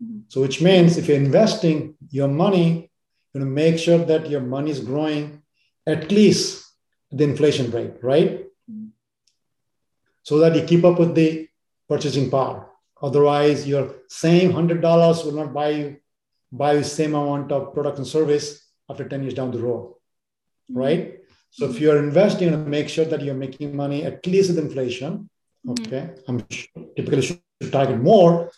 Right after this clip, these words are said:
Speaker 2: you know, but at least at the, at the inflation, right?
Speaker 1: Mm-hmm.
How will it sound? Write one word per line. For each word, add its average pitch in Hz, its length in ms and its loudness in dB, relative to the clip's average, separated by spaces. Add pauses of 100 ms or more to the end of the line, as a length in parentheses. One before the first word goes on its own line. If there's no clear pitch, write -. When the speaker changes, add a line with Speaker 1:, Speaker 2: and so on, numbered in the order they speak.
(140)
Speaker 2:
you 147 60 -2
know, 127 380 -4 (120)
but 139 120 0
at 143 200 -2
least 180 180 8
at 165 60 6
the, - 340 -4 (140)
at 147 300 -6
the 143 180 -2
inflation, 131 580 -4
right? 156 440 0 (680)
Speaker 1:
Mm-hmm. 233 200 -10